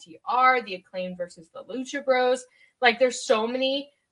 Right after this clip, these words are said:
high caliber matches they can do that will really continue to elevate the Acclaimed because they still have room to grow, despite being world champs. Like, there's still a lot of room to grow, and I'm, I'm just excited for it.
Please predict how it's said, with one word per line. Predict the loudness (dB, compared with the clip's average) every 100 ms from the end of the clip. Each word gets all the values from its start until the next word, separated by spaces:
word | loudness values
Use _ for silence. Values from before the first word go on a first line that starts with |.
| -8
high | 2 6 6
caliber | 2 0 0 -2 -4 -4
matches | -2 -2 -2 -6 -12
they | -12
can | -12 -10
do | -8 -8
that | -6 -6
will | -8
really | -4 -2 0 -2
continue | -6 -6 -4 0
to | 2 2
elevate | 0 0 -2
the | -6
Acclaimed | -12 -4 -2 -2 -6
because | -4 0
they | 4 2
still | 4 2 6
have | 6 6
room | 2 0
to | -4
grow, | -2 0 -2 -4
despite | -6 2 2 2
being | 0 -6
world | -6 -8
champs. | -4 -2 -2 -6 -14 _ _ _ 2
Like, | 4 4 2
there's | 2
still | 4 4
a | 8
lot | 8 6
of | 4
room | -6 -6
to | -6
grow, | -2 -2 0
and | -2
I'm, | -2 -2
I'm | -2 -2
just | -6 -10
excited | -6 -6 -4
for | -4
it. | -4